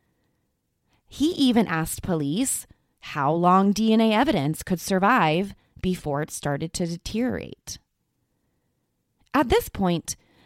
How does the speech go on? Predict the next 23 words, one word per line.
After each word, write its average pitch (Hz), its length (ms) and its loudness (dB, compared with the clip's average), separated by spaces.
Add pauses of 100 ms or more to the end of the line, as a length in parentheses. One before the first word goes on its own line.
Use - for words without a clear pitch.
(140)
Ian 427 260 4
Huntley 190 580 0
is 196 180 0
asking 214 420 0
the 240 100 4
police 156 540 -8
very 220 560 2
unusual 156 540 0
questions, 156 840 -4 (680)
especially 226 600 2
since 165 480 -2
Ian 180 640 0
doesn't 208 380 2
have 180 260 -2
any 165 160 0
connection 175 840 -4 (320)
or 247 320 4
relationship 165 800 -2
with 139 140 -4
either 214 600 -2
Holly 147 480 -2
or 160 120 -4
Jessica. 185 720 -4